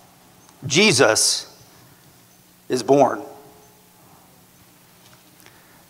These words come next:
God's effort to have a relationship with him continues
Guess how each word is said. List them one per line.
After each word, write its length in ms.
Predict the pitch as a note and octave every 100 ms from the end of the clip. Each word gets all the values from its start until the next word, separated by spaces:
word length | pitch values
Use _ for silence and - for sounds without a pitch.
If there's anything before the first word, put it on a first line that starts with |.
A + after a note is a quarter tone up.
| _ -
God's 300 | A3 A#3+ E3+
effort 320 | A3 A#3 A3
to 100 | G3+
have 220 | F#3 G#3+
a 60 | G3+
relationship 680 | F#3 A3 G#3 G3 - G#3+
with 220 | E3+ F#3
him 280 | G3 G3 G3 - - -
continues 920 | - G#3 F#3 B3+ B3+ F#3+ A#2+ G2+ -